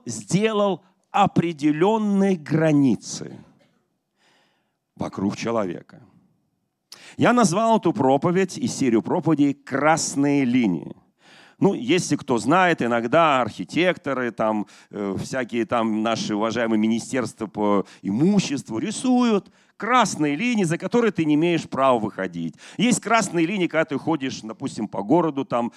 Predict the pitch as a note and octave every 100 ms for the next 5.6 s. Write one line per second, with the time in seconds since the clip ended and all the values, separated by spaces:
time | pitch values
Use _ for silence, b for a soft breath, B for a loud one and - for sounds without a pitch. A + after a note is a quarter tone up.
0 | B - B2 C3 B2 E3+ D#3+ B2+ - D#3
1 | D3 B2+ - A#2 A2 - G#2 G2+ C#3 C#3
2 | B B - G#2+ G#2 G#2 G2+ F2 B2+ A#2+
3 | A#2+ A2+ G#2 G2+ B2+ C#3 A2+ G2 G#2 B2
4 | B2+ A2 A#2+ C3 C#3 B2 - A#2+ A#2 A2
5 | A2+ A2+ A#2 G#2 G#2